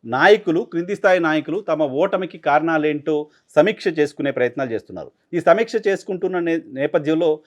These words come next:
కొంతమంది పార్టీకి సంబంధించిన ముఖ్య నాయకులు కొన్ని సంచలన వ్యాఖ్యలు చేస్తున్నారు. So, కొట్టు సత్యనారాయణ గారు గడిచిన, ఆ, మొన్న ఎన్నికలు ముగిసే వరకు కూడా ఆయన క్యాబినెట్ మంత్రిగా ఉన్నారు, జగన్మోహన్ రెడ్డి క్యాబినెట్‌లో కొనసాగుతూ ఉన్నారు. So, ఆయన చెప్తున్న మాట,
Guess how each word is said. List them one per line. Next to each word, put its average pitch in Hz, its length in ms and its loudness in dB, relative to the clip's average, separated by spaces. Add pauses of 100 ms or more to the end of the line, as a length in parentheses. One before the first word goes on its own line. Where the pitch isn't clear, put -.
(140)
కొంతమంది 160 320 -2
పార్టీకి 160 340 2
సంబంధించిన 165 360 -4
ముఖ్య 139 260 -6
నాయకులు 151 480 -2 (180)
కొన్ని 147 180 -2
సంచలన 160 480 0
వ్యాఖ్యలు 127 340 0
చేస్తున్నారు. 92 420 -10 (380)
So, 202 60 8
కొట్టు 180 300 0
సత్యనారాయణ 196 540 2
గారు 185 140 4
గడిచిన, 165 520 0 (340)
ఆ, 147 360 2
మొన్న 143 160 2
ఎన్నికలు 165 300 2
ముగిసే 160 200 0
వరకు 156 200 2
కూడా 170 120 0
ఆయన 151 320 2 (480)
క్యాబినెట్ 156 360 4
మంత్రిగా 156 320 0
ఉన్నారు, 165 220 0
జగన్మోహన్ 151 380 0
రెడ్డి 143 120 -8
క్యాబినెట్‌లో 139 600 0
కొనసాగుతూ 139 580 -2
ఉన్నారు. 139 260 -4 (300)
So, 202 60 6
ఆయన 175 360 6
చెప్తున్న 202 440 -2
మాట, 175 200 -2